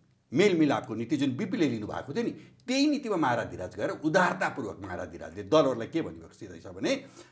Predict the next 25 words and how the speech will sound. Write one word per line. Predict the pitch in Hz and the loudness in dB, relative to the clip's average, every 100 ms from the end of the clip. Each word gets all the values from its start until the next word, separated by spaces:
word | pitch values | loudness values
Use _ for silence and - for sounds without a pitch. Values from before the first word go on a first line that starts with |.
| _ _ | _ _
"पाँच | 190 226 202 | 0 2 0
बुँदा | 180 156 | 2 2
जुन | 131 117 | 2 -2
सम्झौता | 120 101 95 90 | -6 -8 -8 -8
भएको | 65 - 95 | -8 -12 -8
थियो | 151 | -6
नि | 143 | -6
त्रिसठी | - 113 104 - | -6 -8 -10 -10
साल | 101 107 95 | -12 -12 -10
वैशाख | 95 - - | -12 -12 -12
एघार | 107 98 90 76 | -6 -2 0 -2
गते, | 73 123 262 - - - _ | -8 -2 -2 -2 -12 -20 _
त्यहाँ | 233 247 247 | 6 8 8
जाउँ, | 196 - - - _ _ _ - | 6 4 -4 -20 _ _ _ -2
सम्झौता | 180 208 226 220 | 2 6 8 8
गरौँ | 202 226 202 - - _ _ | 8 8 6 -2 -14 _ _
र | 147 165 | 4 4
द्वन्द्वरहित | 92 180 247 240 156 143 - - - | 8 10 12 10 8 6 2 -6 -8
देशलाई | 110 135 123 117 | -6 -4 -4 -6
निकास | 92 90 87 85 | -6 -8 -8 -8
दिउँ" | 104 131 127 | -6 -4 -4
भनेर | 85 87 | -8 -10
भनिराखेको | 98 - 85 - - 120 | -12 -12 -12 -14 -12 -12
स्थिति | - 104 - | -12 -14 -14
छ। | - | -12